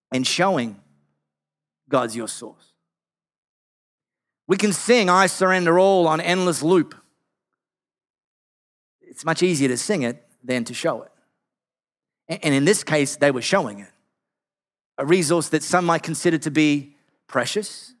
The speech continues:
a resource that some might be con-, considered to be finite and limited,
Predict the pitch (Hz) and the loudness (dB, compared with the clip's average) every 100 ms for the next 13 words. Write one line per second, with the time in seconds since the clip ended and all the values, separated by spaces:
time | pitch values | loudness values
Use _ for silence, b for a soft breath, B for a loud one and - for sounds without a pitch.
0 | _ 139 175 180 190 170 - 175 175 175 | _ 2 2 4 0 -2 0 0 2 0
1 | 175 156 151 160 - - 151 175 165 151 | 0 -4 -4 -6 -8 -8 -2 -2 0 0
2 | 156 170 - _ _ _ - 208 233 127 | 2 0 -8 _ _ _ -2 0 0 0
3 | 117 - _ _ - 139 180 220 - 107 | -4 -10 _ _ -4 0 2 0 -4 -10